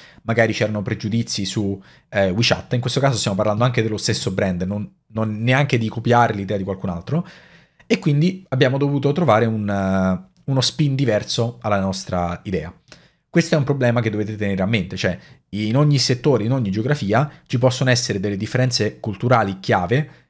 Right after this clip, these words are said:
che rendono questo trasporto una brutta idea. Quindi anche per questo motivo, anche quando copiate un'idea che già funziona all'estero, dovete cercare di testarla con mano, tes-, e vedere se i vostri clienti sono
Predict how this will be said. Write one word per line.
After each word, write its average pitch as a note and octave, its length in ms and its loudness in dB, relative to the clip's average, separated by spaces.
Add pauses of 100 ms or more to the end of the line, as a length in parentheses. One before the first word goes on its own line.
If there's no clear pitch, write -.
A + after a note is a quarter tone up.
(160)
che D#3 260 2
rendono A2 340 0
questo A2 200 -4
trasporto G#2+ 540 -2
una F#2+ 160 -2
brutta F#2 320 -8
idea. E2+ 240 -6
Quindi F#2+ 400 -4
anche B2 220 0
per A2 100 -2
questo A#2+ 240 -6
motivo, A#2+ 400 0 (240)
anche D3+ 320 0
quando A2 240 -2
copiate A2+ 340 2
un'idea G#2 380 0
che G2+ 120 -6
già A2 140 2
funziona G2+ 520 -4
all'estero, G2+ 600 -2
dovete C3+ 300 2
cercare A#2+ 440 2
di G#2+ 220 -4
testarla G#2 520 2
con G#2+ 120 -4
mano, G2+ 460 -4
tes-, - 340 -8
e G#2 160 -8
vedere A2+ 300 2
se G2+ 100 -2
i F#2+ 80 0
vostri G2+ 300 -2
clienti G#2+ 340 -2
sono G2+ 340 -6